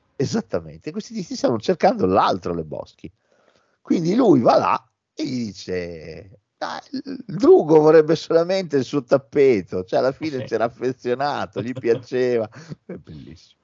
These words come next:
Speaker 1: Eh. L'altro lo tratta a pesci in faccia, lo tratta malissimo,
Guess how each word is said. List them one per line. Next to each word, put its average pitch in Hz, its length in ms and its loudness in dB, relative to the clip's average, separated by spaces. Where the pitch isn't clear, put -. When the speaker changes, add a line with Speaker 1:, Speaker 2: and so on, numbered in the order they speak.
Speaker 1:
Eh. - 100 -20
L'altro 85 440 4
lo 95 100 0
tratta 104 480 -4
a 85 40 -6
pesci 101 320 -6
in 104 100 -6
faccia, - 460 -8
lo 180 100 -12
tratta 90 300 -6
malissimo, 107 720 -6